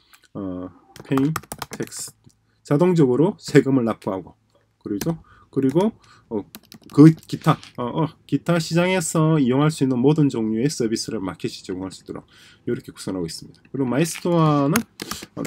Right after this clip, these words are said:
내가 판매하는 상품들을 내가 보는 겁니다. 어드민, 어드민 계정이죠. 어드민 계정이고, 그리고,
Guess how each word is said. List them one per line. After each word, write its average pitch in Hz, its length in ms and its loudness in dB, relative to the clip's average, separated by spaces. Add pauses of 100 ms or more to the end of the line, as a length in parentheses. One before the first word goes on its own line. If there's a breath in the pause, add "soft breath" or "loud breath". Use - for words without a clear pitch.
내가 120 280 2
판매하는 151 500 0
상품들을 101 480 -6
내가 95 180 -4
보는 107 180 -6
겁니다. 131 360 -8 (200)
어드민, 156 460 4 (420)
어드민 143 460 2
계정이죠. 87 560 -8
어드민 113 260 -2
계정이고, 104 480 -2 (800 loud breath)
그리고, 131 460 -6